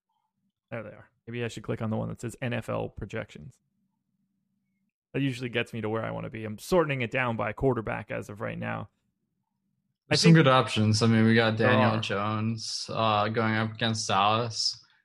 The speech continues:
Speaker 2: who seemingly can't stop anyone. <laughs>
Speaker 1: Hmm.
Speaker 2: So, like, that, even though the Giants are pretty bad, like, that's kind of intriguing.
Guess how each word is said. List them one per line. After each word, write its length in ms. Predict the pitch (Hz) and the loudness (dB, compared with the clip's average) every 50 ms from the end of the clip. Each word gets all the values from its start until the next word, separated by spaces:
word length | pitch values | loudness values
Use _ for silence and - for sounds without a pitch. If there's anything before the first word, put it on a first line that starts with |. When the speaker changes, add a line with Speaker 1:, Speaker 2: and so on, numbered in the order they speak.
| _ _ - | _ _ -6
Speaker 2:
who 80 | 123 | -4
seemingly 540 | 113 - - 131 123 123 123 120 117 113 107 | -2 0 0 0 2 2 2 2 2 0 0
can't 280 | 104 - 117 110 107 107 | 0 0 0 0 0 -2
stop 380 | - - 107 101 104 104 - | -2 0 2 2 2 2 0
anyone. 520 | 98 101 101 98 101 101 104 104 110 117 120 | -2 -2 -2 -4 -4 -4 -4 -4 -6 -6 -6
<laughs> 0 | |
Speaker 1:
Hmm. 40 | |
Speaker 2:
So, 500 | 120 113 160 151 - - - 196 165 156 | -4 -2 0 2 0 4 6 6 6 6
like, 380 | 139 120 117 113 113 113 - - 156 165 180 180 165 - | 4 2 0 0 -2 -4 -8 -14 -12 -12 -12 -12 -10 -2
that, 300 | - 123 127 139 131 110 - - _ - | 2 4 4 4 2 0 -6 -14 _ -4
even 300 | - 143 143 151 151 147 | -2 0 2 4 6 6
though 180 | 143 135 131 | 6 4 4
the 80 | 127 120 | 2 0
Giants 440 | 110 120 113 110 110 110 110 110 - | 0 2 2 2 2 0 -2 -4 -6
are 140 | 113 104 | -8 -8
pretty 280 | 107 - - 113 107 107 | -8 -6 -6 -6 -6 -6
bad, 580 | 107 107 98 98 98 95 95 95 98 98 104 107 | -6 -6 -4 -4 -2 -2 -2 -4 -6 -8 -10 -10
like, 440 | 107 107 - - - 110 113 110 _ _ _ _ - - _ _ _ _ _ _ _ _ _ | -10 -8 -8 -8 -6 -8 -8 -10 _ _ _ _ -20 -20 _ _ _ _ _ _ _ _ _
that's 220 | 101 101 104 - - | -10 -10 -10 -12 -12
kind 220 | - 113 107 107 | -8 -8 -6 -6
of 100 | 107 107 | -6 -8
intriguing. 640 | 104 107 107 110 113 110 110 113 113 110 117 123 123 | -8 -10 -10 -10 -10 -8 -8 -8 -8 -8 -10 -10 -14